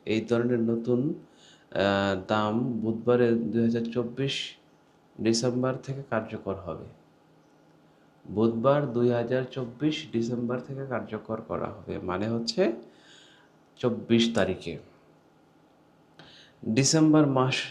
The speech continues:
জুড়ে স্বর্ণের দাম একের পর এক বাড়তে থাকে। বারোই ডিসেম্বর একবার বাড়ে, চোদ্দোই ডিসেম্বর আবারও বাড়ে,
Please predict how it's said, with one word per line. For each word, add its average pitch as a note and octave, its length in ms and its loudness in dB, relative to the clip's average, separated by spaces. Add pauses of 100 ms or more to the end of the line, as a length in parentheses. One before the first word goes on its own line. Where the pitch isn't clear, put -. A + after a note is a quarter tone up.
(180)
জুড়ে C3+ 360 6
স্বর্ণের B2+ 460 0
দাম A#2 460 2
একের C3+ 360 0
পর B2+ 380 0 (140)
এক A2+ 240 2 (480)
বাড়তে F#2+ 320 -2
থাকে। - 340 -16 (1120)
বারোই B2 380 6
ডিসেম্বর C3 520 0 (180)
একবার G#2+ 340 2
বাড়ে, A2 280 0 (100)
চোদ্দোই D3 340 2
ডিসেম্বর C#3 460 -4 (100)
আবারও C#3+ 340 2
বাড়ে, C#3+ 280 0